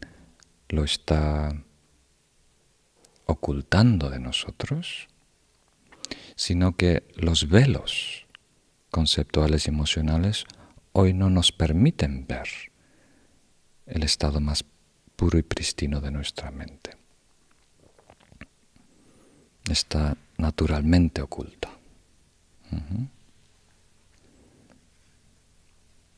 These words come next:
Entonces, refugio es un proceso de acercamiento a lo divino, fuera,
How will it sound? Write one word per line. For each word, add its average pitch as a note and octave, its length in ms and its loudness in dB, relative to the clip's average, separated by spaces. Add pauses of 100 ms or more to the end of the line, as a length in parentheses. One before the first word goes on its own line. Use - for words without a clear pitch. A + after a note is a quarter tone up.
(720)
Entonces, F2+ 880 2 (520)
refugio G2+ 880 2 (180)
es F#2+ 220 0
un F#2+ 120 4
proceso E2+ 960 2 (520)
de E2 80 0
acercamiento D2 1000 -2
a - 80 -4
lo C#2+ 160 -4
divino, C2+ 520 -12 (340)
fuera, F#2 640 0